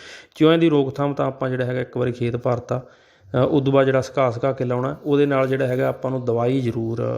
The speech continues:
ਜਿੱਥੇ ਜ਼ਿਆਦਾ, ਜ਼ਿਆਦਾ ਚੂਹੇ ਆ, ਪੱਕੀਆਂ ਵੱਟਾਂ ਨਾ ਰਹਿਣ ਦਿਓ।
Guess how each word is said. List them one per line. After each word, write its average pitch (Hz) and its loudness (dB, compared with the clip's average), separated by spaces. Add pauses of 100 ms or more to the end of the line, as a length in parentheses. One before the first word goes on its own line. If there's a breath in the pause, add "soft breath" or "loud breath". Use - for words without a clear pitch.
(260)
ਜਿੱਥੇ 123 -2
ਜ਼ਿਆਦਾ, 120 0
ਜ਼ਿਆਦਾ 117 2
ਚੂਹੇ 127 -2
ਆ, 131 -4 (420 loud breath)
ਪੱਕੀਆਂ 139 0
ਵੱਟਾਂ 123 0
ਨਾ 127 2
ਰਹਿਣ 131 0
ਦਿਓ। 131 -2